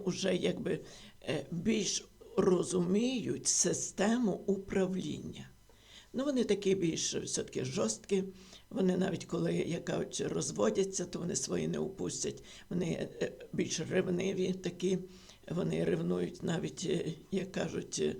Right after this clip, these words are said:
ревністю можуть знищити людину. Вони є такі,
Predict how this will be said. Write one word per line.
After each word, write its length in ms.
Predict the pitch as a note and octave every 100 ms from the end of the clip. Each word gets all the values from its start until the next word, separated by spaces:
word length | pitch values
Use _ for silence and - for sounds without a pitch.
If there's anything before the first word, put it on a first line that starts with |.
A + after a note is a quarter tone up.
| - -
ревністю 560 | - F3 E3+ D#3+ - F3
можуть 260 | F3+ F3 E3+
знищити 600 | C3+ G3+ G3 F#3 F#3+ -
людину. 460 | F3 - E3+ -
Вони 280 | E3 E3 - - - -
є 280 | F3+ E3+ F3
такі, 500 | E3 D#3+ F3+ E3